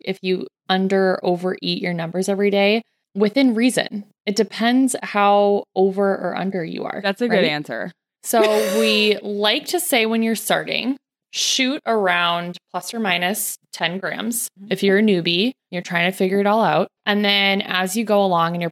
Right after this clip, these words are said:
Speaker 1: program, try and rate it in a little bit more. I would say anything more than, well, it's, it's, I guess it's variable depending on your macro.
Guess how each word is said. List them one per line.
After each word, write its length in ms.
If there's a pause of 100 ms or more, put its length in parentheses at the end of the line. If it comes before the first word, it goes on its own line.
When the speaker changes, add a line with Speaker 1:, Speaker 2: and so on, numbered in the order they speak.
Speaker 1:
program, 480
try 240
and 160
rate 180
it 120
in 120
a 60
little 140
bit 160
more. 400 (240)
I 120
would 160
say 220 (120)
anything 600
more 360
than, 960 (200)
well, 160
it's, 260 (180)
it's, 320
I 60
guess 240
it's 240 (100)
variable 640 (100)
depending 220
on 80
your 100
macro. 540